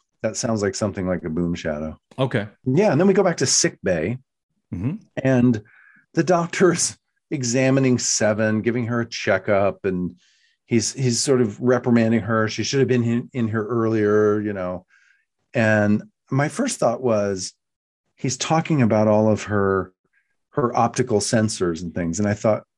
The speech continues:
Speaker 1: Why is a medical doctor examining optical sensors? This should be
Speaker 2: Yeah,
Speaker 1: an
Speaker 2: this should be, uh,
Speaker 1: engineering.
Speaker 2: this should be B'Elanna doing
Speaker 1: It
Speaker 2: this.
Speaker 1: should be B'Elanna.
Speaker 2: Yeah, no, but
Speaker 1: Or they
Speaker 2: instead
Speaker 1: should be
Speaker 2: it's
Speaker 1: doing it together.
Speaker 2: Yeah, it just,
Speaker 1: You know, he
Speaker 2: you're right. You're
Speaker 1: Yeah,
Speaker 2: right about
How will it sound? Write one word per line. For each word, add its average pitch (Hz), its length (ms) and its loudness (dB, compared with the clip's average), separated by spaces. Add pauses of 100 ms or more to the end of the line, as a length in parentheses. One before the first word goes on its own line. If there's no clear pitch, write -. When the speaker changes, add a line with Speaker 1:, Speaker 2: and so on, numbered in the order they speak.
(140)
Speaker 1:
Why 165 220 2
is 294 240 -2
a 107 80 0
medical 101 640 0
doctor 73 600 -8 (540)
examining 92 1080 0
optical 98 480 -2
sensors? 90 420 -2
This 170 140 2
should 262 140 2
be 185 80 6
Speaker 2:
Yeah, 135 60 6
Speaker 1:
an - 60 6
Speaker 2:
this 175 120 6
should 220 120 6
be, 190 60 4
uh, 185 100 6
Speaker 1:
engineering. 123 280 4
Speaker 2:
this 151 100 0
should 170 160 0
be 143 80 0
B'Elanna 107 500 -2 (120)
doing 90 160 -8
Speaker 1:
It 87 40 -2
Speaker 2:
this. 139 120 2
Speaker 1:
should 113 160 2
be 107 80 6
B'Elanna. 104 600 0
Speaker 2:
Yeah, 180 120 0
no, 120 340 0
but 120 120 0
Speaker 1:
Or - 40 6
they - 60 8
Speaker 2:
instead 151 200 8
Speaker 1:
should 143 140 4
be 143 60 2
Speaker 2:
it's 113 80 0
Speaker 1:
doing 160 240 4
it 139 140 0
together. 104 680 0
Speaker 2:
Yeah, 85 180 -6 (260)
it 131 140 -6
just, 123 180 2
Speaker 1:
You 101 60 0
know, 101 60 0
he 110 180 -2
Speaker 2:
you're 131 140 0
right. 151 200 0 (680)
You're 123 160 6
Speaker 1:
Yeah, 113 80 4
Speaker 2:
right 101 200 6
about - 0 -